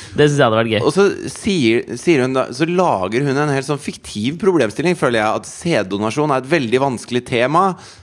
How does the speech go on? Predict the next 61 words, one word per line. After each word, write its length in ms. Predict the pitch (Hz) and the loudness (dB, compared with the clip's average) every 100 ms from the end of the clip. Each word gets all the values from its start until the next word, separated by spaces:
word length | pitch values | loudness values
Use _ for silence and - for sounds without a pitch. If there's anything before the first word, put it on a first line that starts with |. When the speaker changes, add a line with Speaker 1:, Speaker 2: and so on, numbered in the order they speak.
| - | 0
Speaker 1:
Ja, 120 | 240 | 2
Speaker 2:
og 120 | 277 | 4
Speaker 1:
det, 180 | 247 277 - | 4 2 2
altså, 280 | 208 233 | 4 4
for 80 | 226 190 | 4 2
sånn, 360 | 185 - 156 147 | 2 -2 -6 0
det 120 | 185 | 2
er 320 | 95 90 92 | 2 0 2
det 120 | 107 180 | 4 4
jo, 80 | 135 - - | 4 -2 -6
på 120 | - | 0
en 80 | 135 | 2
måte. 260 | 131 156 143 - | 2 4 2 2
Speaker 2:
Jo, 120 | 151 | 2
men 80 | 190 | 2
det 140 | 170 185 | 4 6
er 20 | |
ikke 120 | 196 | 6
Speaker 1:
Men, 180 | 233 254 | 6 6
Speaker 2:
så 180 | 170 123 123 127 - - | 4 4 4 2 -2 -2
Speaker 1:
men 80 | |
la 140 | 123 - 220 | 2 4 4
Speaker 2:
jævla 220 | 226 120 120 | 4 2 -2
vanskelig. 320 | 95 120 127 | -2 -2 2
Speaker 1:
Nei, 100 | 190 214 | 4 4
men, 160 | 226 | 4
og 80 | 208 226 | 4 4
la, 120 | 190 185 | 4 4
det 220 | 170 190 226 | 4 6 6
jeg 240 | 151 139 | 6 2
sliter 320 | - 160 160 | 0 -2 2
med 80 | 196 | 4
der, 120 | 254 214 | 4 4
er 120 | 160 | 2
at 80 | 156 | 2
hun 80 | 214 | 2
liksom 160 | 185 196 | 2 2
overfører 560 | 202 170 110 127 156 | 4 4 4 2 2
til, 160 | 160 160 | 4 4
liksom, 240 | 160 151 147 | 6 4 4
sånn, 200 | 147 - - | 2 0 2
alle 480 | 214 170 131 120 135 | 4 4 4 4 4
vil 120 | 180 180 | 2 2
tenke 400 | 202 127 - 143 | -2 -2 -2 -2
at 120 | 170 | 0
dette 160 | - - _ _ 131 147 - - | -2 -2 _ _ 0 0 -2 -4
kommer 240 | 190 165 104 | -2 0 -2
til 160 | 135 | -4
å 40 | 143 | -4
fucke 340 | - 190 - | -2 -4 -4
opp, 80 | 139 | -2
liksom, 220 | 156 143 | 0 2
sånn, 140 | 143 - | 2 2
dette 220 | 175 180 | 0 2
fucker 220 | 220 202 139 | 0 2 0
opp 60 | 127 | 0
for 80 | |
mange 220 | 185 180 143 | 2 2 2
flere 240 | 160 143 | 2 4
enn 80 | 196 | 6
meg. 300 | 220 277 208 | 6 6 6